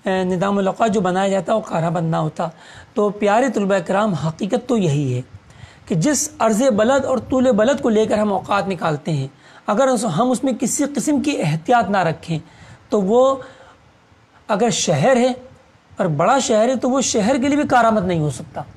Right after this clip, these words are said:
जी हाँ, बम्बई के लिए जो अल्हम्दुलिल्लाह, अ, मजलिस तौक़ीद ने निज़ाम उल औक़ात मुरतब किया,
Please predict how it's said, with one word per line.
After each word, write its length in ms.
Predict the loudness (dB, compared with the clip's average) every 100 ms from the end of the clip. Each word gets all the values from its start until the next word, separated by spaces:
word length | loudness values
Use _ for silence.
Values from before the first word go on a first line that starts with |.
| -6
जी 200 | -2 0
हाँ, 160 | 0 -4 -10 -20 -20 -18 -6 -2
बम्बई 440 | 0 2 2 2
के 80 | 0
लिए 140 | 0
जो 100 | 2
अल्हम्दुलिल्लाह, 560 | 0 -2 -2 0 0 0
अ, 840 | -4 -14 -14 -4 0 2 0 -2 -2
मजलिस 400 | -2 0 -2 -2
तौक़ीद 420 | -2 -2 -2 -2
ने 80 | 0
निज़ाम 300 | 0 0 0
उल 100 | -2
औक़ात 240 | -2 -2
मुरतब 480 | 0 -2 -2 -2 -2 -2
किया, 240 | -2